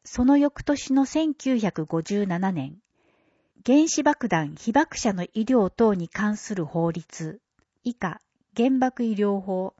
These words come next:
が制定されました。対象となる人に被爆者健康手帳が交付されましたが、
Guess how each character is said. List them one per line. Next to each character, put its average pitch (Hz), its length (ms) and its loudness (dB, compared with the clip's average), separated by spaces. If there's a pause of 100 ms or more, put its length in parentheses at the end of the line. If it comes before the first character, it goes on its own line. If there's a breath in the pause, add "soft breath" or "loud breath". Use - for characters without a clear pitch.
が 190 320 -2
制 226 240 0
定 208 240 2
さ 208 160 -4
れ 185 100 -4
ま 180 120 -4
し - 140 -8
た。 - 220 -12 (720)
対 302 240 2
象 330 280 2
と 311 100 0
な 311 140 4
る 233 100 0
人 - 240 -6
に 160 260 -8 (280)
被 - 160 -6
爆 - 240 2
者 208 160 0
健 254 200 2
康 277 260 0
手 277 160 0
帳 214 200 0
が 160 180 -4
交 208 200 -4
付 208 100 -8
さ 220 140 -6
れ 208 100 -2
ま 208 140 -4
し - 100 -12
た 156 120 -8
が、 135 220 -12